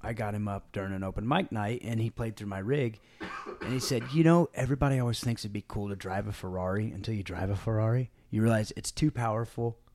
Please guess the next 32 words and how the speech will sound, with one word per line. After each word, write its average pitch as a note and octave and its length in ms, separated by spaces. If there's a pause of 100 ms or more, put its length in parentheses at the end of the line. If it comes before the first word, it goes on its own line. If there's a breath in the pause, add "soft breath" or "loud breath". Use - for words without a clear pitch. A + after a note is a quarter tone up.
(380 soft breath)
It A2 140
handles C3 440
too C3 200
well. A#2 340
You A#2 80
can't C#3+ 240
get - 140
used A2+ 300
to A2+ 160
it. - 80
And A#2 80
then G#2+ 100
the G2 80
whole B2+ 140
time A#2+ 200
you're G#2+ 100
nervous G#2+ 360
and G2 80
your G2 80
confidence A2 460
is G2+ 60
shaking. G#2 300
It's F#2 160
just G#2 240
not F#2 220
fun." F#2+ 360 (440 soft breath)
I - 20
was E2+ 80
like, E2+ 160
"Okay." F#2 320
He A2 60
said, G#2 200